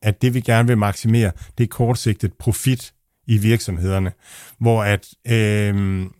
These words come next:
hvor at den, den anden side af det, altså disruptiv innovation, at vi investerer langsigtet i at opbygge produktionskapacitet og så videre,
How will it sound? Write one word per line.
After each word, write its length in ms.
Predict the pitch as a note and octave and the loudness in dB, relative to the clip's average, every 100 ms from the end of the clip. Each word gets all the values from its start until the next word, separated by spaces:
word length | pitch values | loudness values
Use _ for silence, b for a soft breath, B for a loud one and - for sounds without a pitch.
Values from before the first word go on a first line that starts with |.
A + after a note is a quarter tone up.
| _ | _
hvor 160 | A2 A2 | 0 2
at 160 | G#2 | 0
den, 220 | A#2+ A#2 A2+ | -2 -4 -2
den 160 | - G#2+ | -2 0
anden 340 | G#2+ B2+ D#3 | 2 0 0
side 340 | D3+ - B2 G#2 | -2 0 0 2
af 100 | G#2+ | 2
det, 120 | A2 b b | -2 b b
altså 260 | A2+ G2+ G2+ - | -2 0 -2 0
disruptiv 540 | C#3+ G#2+ F#2+ B2 G#2 | 0 -2 -2 0 0
innovation, 500 | G2 F#2+ F2 A#2+ G#2+ | 0 -2 -2 -2 0
at 140 | G#2+ | 0
vi 80 | A2+ | 2
investerer 460 | G#2+ G#2+ G#2 C#3+ A#2+ | 2 0 0 0 0
langsigtet 840 | G#2 G#2+ A#2+ C3 - A2+ - F#2+ B B B | 0 0 0 -2 -2 -2 -2 -6 B B B
i 180 | C3 B2+ | -2 2
at 140 | G#2 F#2+ | 2 2
opbygge 400 | A#2 - A2+ - | -2 0 -2 -2
produktionskapacitet 1120 | - G#2 - A#2+ G#2 - F#2+ F#2 - A#2+ A2 | -2 -2 0 -2 -2 -2 -2 -2 0 0 0
og 100 | F#2+ | -4
så 120 | - | -6
videre, 360 | G2 G2+ A2+ G#2 | -2 0 2 0